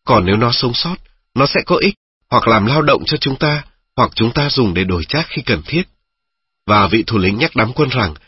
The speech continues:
đã xảy ra nhiều trường hợp tù binh sao thành những người Comanche tốt. Vấn đề được quyết định nhanh chóng. Số người chủ trương giết cô bé cho rằng việc có thể có lý hơn, nhưng thủ lĩnh của đám lại là một chiến binh trẻ, khỏe và đầy triển vọng,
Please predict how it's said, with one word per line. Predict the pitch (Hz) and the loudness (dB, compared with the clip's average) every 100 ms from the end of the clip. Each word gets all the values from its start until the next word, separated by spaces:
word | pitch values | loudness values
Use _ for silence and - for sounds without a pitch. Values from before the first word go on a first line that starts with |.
| _ _ | _ _
đã | 143 151 | 0 0
xảy | - 131 | 2 0
ra | 127 | 0
nhiều | 151 120 | 0 0
trường | - 98 | 0 -2
hợp | 101 - | -4 -2
tù | 110 | 0
binh | 95 143 139 | 2 0 0
sao | 151 147 | -6 -4
thành | 131 85 | -2 -2
những | 92 139 | -2 0
người | 107 | 0
Comanche | 82 131 131 127 135 131 | -2 -4 -2 0 0 0
tốt. | 151 160 - _ _ _ _ _ _ _ _ _ _ _ - | -4 -6 -8 _ _ _ _ _ _ _ _ _ _ _ 0
Vấn | 143 | 2
đề | 170 123 | 4 4
được | 110 101 | 2 2
quyết | 170 | 2
định | 165 - | 2 0
nhanh | 139 139 | -2 -2
chóng. | - 101 123 _ _ _ _ - | -4 -4 -6 _ _ _ _ -4
Số | - | 2
người | 170 165 | 4 4
chủ | 117 117 | 4 0
trương | - 147 147 | 0 -2 0
giết | 196 - | -2 2
cô | 156 | 2
bé | 123 135 | 2 0
cho | 170 143 | -2 -2
rằng | 131 85 - _ _ | -2 -4 -10 _ _
việc | 131 120 | 0 2
có | 135 | 2
thể | 147 143 | 0 0
có | - 117 | 2 2
lý | 135 156 | 4 2
hơn, | 160 156 139 _ _ - | 2 0 -2 _ _ 2
nhưng | 156 156 | 2 4
thủ | 139 | 4
lĩnh | 101 101 | 4 2
của | - 98 | 2 2
đám | 92 104 | 2 2
lại | 135 104 | -2 0
là | 101 85 | 0 0
một | 90 | -4
chiến | - 107 | -2 -2
binh | 139 143 | -2 -2
trẻ, | 135 98 76 _ _ - | 0 0 -4 _ _ -2
khỏe | 135 92 | 0 2
và | 82 | 0
đầy | 98 98 | 0 0
triển | - 92 | 0 0
vọng, | 95 87 | 0 0